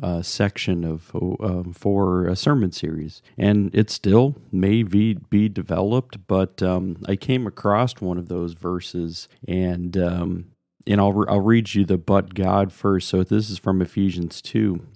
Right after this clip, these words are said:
uh, four and five. "But God is so rich in mercy, and he loved us so much, that even though we were dead because of our sins,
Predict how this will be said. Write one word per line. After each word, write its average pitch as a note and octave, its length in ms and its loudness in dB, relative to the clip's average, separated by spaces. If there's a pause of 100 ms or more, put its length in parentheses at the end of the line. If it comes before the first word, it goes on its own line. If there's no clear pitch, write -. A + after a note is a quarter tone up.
(240)
uh, F2 160 -4
four G2+ 320 0
and F#2 140 -2
five. F2 540 0
"But F#2 240 0
God G2 420 2 (100)
is F2+ 200 -4
so A2+ 280 4
rich G2 380 0
in F2 160 -2
mercy, E2+ 560 -4 (520)
and F#2 120 0
he F3+ 80 0
loved G2 440 -2
us F2 120 -2
so E2+ 240 -6
much, G2 640 -4 (320)
that F#2+ 120 -2
even A2+ 300 6
though G2+ 220 6
we G2 120 6
were F#2 200 2
dead G2+ 500 2
because F2+ 400 -4
of F2 140 -10
our E2+ 120 -2
sins, E2 640 -8